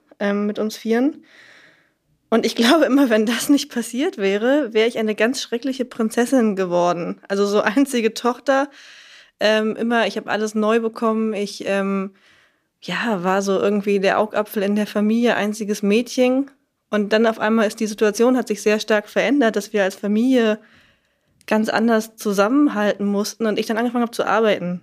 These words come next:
mit sechzehn. Ich glaub, das hätte ich sonst nie gemacht. <laughs> Also vermutlich hätte ich schön bis zum Abi nichts gemacht, dann hätte ich, äh,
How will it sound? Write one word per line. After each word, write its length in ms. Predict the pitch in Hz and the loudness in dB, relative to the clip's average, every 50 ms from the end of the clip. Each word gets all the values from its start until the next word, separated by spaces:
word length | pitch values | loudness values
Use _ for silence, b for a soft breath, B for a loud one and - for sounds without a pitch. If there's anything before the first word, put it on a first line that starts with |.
| _ _ _ | _ _ _
mit 140 | 196 185 - | -10 -8 -4
sechzehn. 500 | - 170 175 - - 185 180 - 190 - _ _ b b b b b b | -4 -4 -4 -4 -6 -6 -4 -4 -6 -10 _ _ b b b b b b
Ich 60 | b | b
glaub, 120 | b - 220 | b 0 0
das 60 | 214 | 0
hätte 100 | - 214 | 2 0
ich 60 | 220 - | 0 0
sonst 200 | 220 208 196 - | 0 -2 0 2
nie 200 | 214 240 247 233 | 4 4 4 4
gemacht. 480 | 208 180 185 214 - - - - - - - | 2 0 0 -2 -2 -4 -8 -10 -8 -8 0
<laughs> 60 | - | 2
Also 240 | 302 254 254 226 254 | 4 4 4 2 -2
vermutlich 560 | 226 214 202 214 - 311 254 - 269 240 247 | -4 -4 -4 0 -2 -2 0 2 0 0 2
hätte 120 | 254 226 220 | 0 -2 -2
ich 80 | 214 | -2
schön 200 | - 240 233 240 | -2 -2 -2 -2
bis 160 | 220 226 - - | -2 -4 -6 -8
zum 120 | 208 190 | -10 -8
Abi 200 | - 190 196 202 | -6 -4 -2 -2
nichts 220 | 202 269 285 - | -2 -2 -4 -6
gemacht, 300 | - 262 254 262 269 262 | -6 -4 -4 -4 -4 -4
dann 60 | 220 214 | -8 -8
hätte 200 | 226 208 202 - | -6 -8 -8 -8
ich, 140 | 214 - - | -12 -10 -8
äh, 180 | - 196 190 | -6 -6 -6